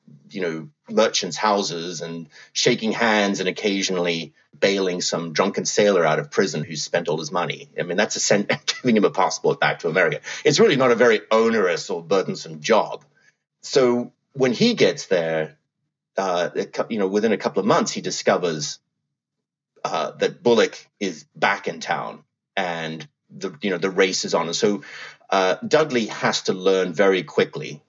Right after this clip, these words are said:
you know, how Liverpool works. And it's a tough, tough city to work in. And so that's what he, so he has to come up to speed. But for, for a long time, Bullock was just outplaying him at every single turn.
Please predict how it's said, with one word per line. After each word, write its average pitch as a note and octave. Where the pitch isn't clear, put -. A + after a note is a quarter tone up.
you F#2+
know, E2
how -
Liverpool F2
works. -
And F#2+
it's G2
a G2+
tough, -
tough D3
city F#2+
to E2
work D#2+
in. -
And E2+
so A#2
that's B2+
what G#2
he, E2+
so A2+
he A#2
has A#2
to G2+
come -
up -
to F#2+
speed. E2+
But -
for, B2
for C#3+
a C3+
long F3+
time, G2+
Bullock D3
was D#2+
just D#2+
outplaying F#2+
him C#2+
at D2+
every D2+
single D#2
turn. -